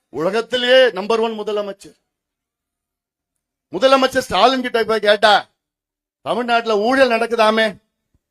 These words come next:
"அப்படியா?" "தமிழ்நாட்டுல காவிரி ஆத்துல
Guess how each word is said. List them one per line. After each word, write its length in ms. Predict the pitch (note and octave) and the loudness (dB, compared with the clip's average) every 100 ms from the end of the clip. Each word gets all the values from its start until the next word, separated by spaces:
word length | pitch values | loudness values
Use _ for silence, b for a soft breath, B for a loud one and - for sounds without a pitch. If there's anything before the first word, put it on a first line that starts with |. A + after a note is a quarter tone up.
| _ _ - | _ _ -14
"அப்படியா?" 340 | D#3 G3+ D3 G#2+ _ _ _ _ _ _ _ _ _ _ _ _ _ _ _ C#3+ | -8 -4 -4 -4 _ _ _ _ _ _ _ _ _ _ _ _ _ _ _ -2
"தமிழ்நாட்டுல 540 | G3 B3 A#3+ A3+ A3+ G#3+ B3 | 0 2 0 2 4 4 2
காவிரி 420 | F3+ G3+ A#3+ A3+ | 0 2 2 2
ஆத்துல 320 | G#3 G#3 G#3+ | 0 0 -2